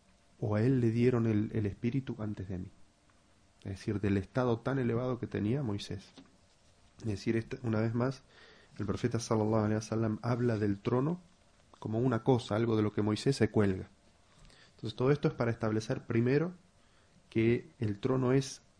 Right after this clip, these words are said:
algo creado, que no es algo metafórico, como interpretan el, el Yahmía y también el Ash'ariyya. Y en,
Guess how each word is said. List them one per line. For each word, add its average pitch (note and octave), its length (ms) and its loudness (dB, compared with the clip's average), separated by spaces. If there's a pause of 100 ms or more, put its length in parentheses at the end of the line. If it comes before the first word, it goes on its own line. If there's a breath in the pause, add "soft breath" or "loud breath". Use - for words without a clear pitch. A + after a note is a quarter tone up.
(580)
algo A2+ 320 2
creado, G2+ 500 0
que G#2 140 -4
no G#2+ 120 0
es A#2+ 160 -4
algo A#2 240 -2
metafórico, A#2+ 840 -4 (540 soft breath)
como A2+ 520 0
interpretan G#2+ 800 -4
el, G#2+ 600 -6
el A2 160 -2
Yahmía A#2 560 0
y B2 60 -2
también A#2 280 0
el G#2+ 100 2
Ash'ariyya. F#2+ 500 -4 (1080 loud breath)
Y A#2+ 60 2
en, A2+ 180 2